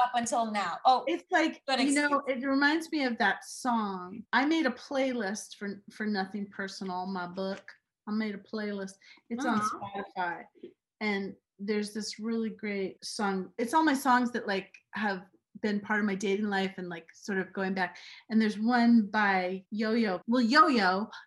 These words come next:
Speaker 2: in her song, Girl Don't Be No Fool. Is that what it's called? Girl Don't Be No Fool. She says, "What does this mean? What does this mean?" This is 'cause this is what women ask. Like, "What does this mean if he, um, stays out late?" You know, and, like,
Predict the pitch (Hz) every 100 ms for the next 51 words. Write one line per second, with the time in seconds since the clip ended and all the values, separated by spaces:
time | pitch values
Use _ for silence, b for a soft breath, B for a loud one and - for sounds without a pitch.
0 | _ 247 247 247 226 214 269 240 208 190
1 | 214 226 _ - 240 254 233 240 220 220
2 | 247 233 302 247 233 254 262 - 285 269
3 | 247 240 233 240 226 233 - 220 196 -
4 | - 269 339 349 285 285 349 277 240 233
5 | 247 311 302 247 208 233 226 247 247 269
6 | 247 226 226 220 226 208 202 208 196 -
7 | 196 - B B B - 285 320 311 285
8 | 262 302 294 240 220 - 247 240 233 B
9 | B _ _ - 220 185 175 - - 285
10 | 269 247 220 247 277 277 240 247 247 254
11 | 240 208 -